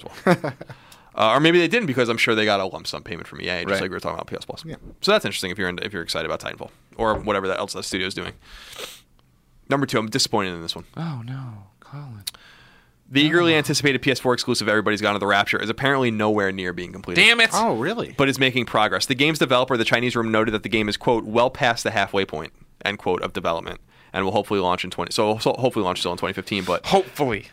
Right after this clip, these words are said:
Speaker 1: that game was announced a long time ago. I wanna
Speaker 3: Mm-hmm.
Speaker 1: say Gamescom twenty twelve? No, twenty thirteen. Gamescom twenty thirteen, I think it was.
Speaker 3: Okay.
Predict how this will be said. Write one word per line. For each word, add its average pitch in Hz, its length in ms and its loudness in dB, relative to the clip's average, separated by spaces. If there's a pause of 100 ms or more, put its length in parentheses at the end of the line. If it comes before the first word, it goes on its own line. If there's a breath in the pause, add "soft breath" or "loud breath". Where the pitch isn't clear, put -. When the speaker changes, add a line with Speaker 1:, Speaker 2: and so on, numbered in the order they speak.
Speaker 1:
that 147 180 4
game 190 140 2
was 156 100 0
announced 135 580 0 (360)
a 120 60 4
long 127 260 4
time 107 220 0
ago. 101 120 0
I 104 80 6
wanna 139 180 4
Speaker 3:
Mm-hmm. - 80 -2
Speaker 1:
say 120 420 4
Gamescom 113 600 2
twenty 107 440 -2
twelve? 123 640 0 (480)
No, 101 260 0
twenty 135 220 0
thirteen. 110 340 -2
Gamescom 143 340 0
twenty 120 200 -2
thirteen, 98 240 -4
I 85 60 -6
think 95 100 -8
it 82 80 -10
was. 80 140 -8 (240 loud breath)
Speaker 3:
Okay. 76 100 -18